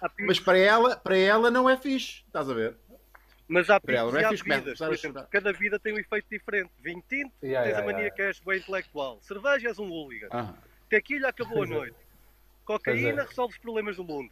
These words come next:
Speaker 1: Como se a cocaína fosse na vida. Cocaína com vinho, resolve os problemas do mundo e pronto, essa, cada uma tem o seu efeito, estás a ver?
Speaker 3: É verdade,
Speaker 1: Vinho
Speaker 3: é verdade,
Speaker 1: branco,
Speaker 3: é verdade.
Speaker 1: vinho branco, por
Speaker 2: Ah,
Speaker 1: acaso,
Speaker 2: ok.
Speaker 1: a mim baixa, baixa-me um bocado por esse sentimentalismo.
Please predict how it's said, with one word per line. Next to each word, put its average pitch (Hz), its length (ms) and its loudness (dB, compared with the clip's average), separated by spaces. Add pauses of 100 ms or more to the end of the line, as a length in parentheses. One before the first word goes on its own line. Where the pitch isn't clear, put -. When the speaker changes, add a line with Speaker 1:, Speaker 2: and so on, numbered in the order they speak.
Speaker 1:
Como 156 160 -10
se - 80 -6
a 160 40 -2
cocaína 160 200 -4
fosse 156 260 -8
na 151 100 -2
vida. - 200 0
Cocaína 240 400 2
com 220 220 -4
vinho, 247 180 -6
resolve 240 380 -2
os - 40 -20
problemas 208 380 0
do 190 80 -2
mundo 226 320 -4
e 226 240 -14 (880)
pronto, 175 240 -4
essa, 226 220 -4
cada 240 180 -2
uma 254 140 -2
tem 254 180 -4
o 254 120 -8
seu 262 120 -6
efeito, 233 360 -6
estás 120 200 -12
a 113 60 -12
ver? 113 180 -6 (300)
Speaker 3:
É 147 100 -4
verdade, 143 300 2
Speaker 1:
Vinho 226 140 2
Speaker 3:
é - 20 -2
verdade, 220 200 8 (100)
Speaker 1:
branco, 233 60 -2
Speaker 3:
é - 20 -2
verdade. - 80 2
Speaker 1:
vinho - 140 2
branco, - 260 4
por - 40 4
Speaker 2:
Ah, - 40 4
Speaker 1:
acaso, 202 220 2
Speaker 2:
ok. - 40 0
Speaker 1:
a 208 80 2
mim 185 60 0
baixa, 208 260 -4
baixa-me 208 300 -8
um 208 40 -12
bocado 170 320 -6
por 160 140 -14
esse 170 120 -14
sentimentalismo. 160 640 -16